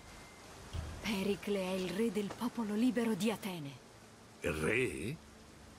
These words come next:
Speaker 2: Atene non ha un re. È Pericle a servire il popolo, non il contrario.
Speaker 1: Servire il popolo? <laughs> Hai ragione, non sembra proprio un re.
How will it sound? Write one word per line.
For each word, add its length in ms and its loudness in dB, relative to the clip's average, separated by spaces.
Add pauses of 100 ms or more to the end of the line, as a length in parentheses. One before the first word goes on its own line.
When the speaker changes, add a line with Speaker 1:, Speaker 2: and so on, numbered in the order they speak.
(180)
Speaker 2:
Atene 500 4
non 280 2
ha 160 4
un 180 -2
re. 420 -6 (600)
È 160 -2
Pericle 680 2
a 60 0
servire 580 2
il 100 0
popolo, 560 0 (200)
non 360 4
il 160 0
contrario. 800 -2 (500)
Speaker 1:
Servire 680 2
il 220 4
popolo? 420 -6 (500)
<laughs> 760 -10
Hai 180 2
ragione, 440 2 (380)
non 200 0
sembra 360 2
proprio 360 0
un 80 0
re. 180 -2